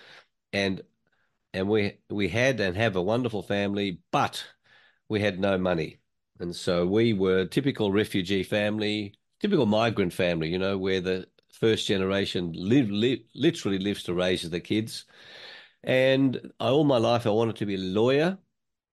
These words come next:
I was the second of six children, as I said, four boys and two girls, all of whom are still alive.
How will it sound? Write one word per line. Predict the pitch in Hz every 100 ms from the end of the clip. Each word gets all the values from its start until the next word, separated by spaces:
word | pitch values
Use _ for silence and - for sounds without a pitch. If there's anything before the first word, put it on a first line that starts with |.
| _ _ _ _ _ _ _
I | 87 95
was | 90
the | 90
second | - 120 123
of | 107
six | - 120 -
children, | - 120 113 113
as | 110
I | 107
said, | - 120
four | 117 123 120
boys | 98 113 120 113 -
and | 95 92 90
two | - 113
girls, | 92 104 101 -
all | 113 123
of | 113
whom | 113 113 110
are | 98
still | - - 127 131 120 _ _ _ - - _ _ _
alive. | 90 85 85 98 113 143 147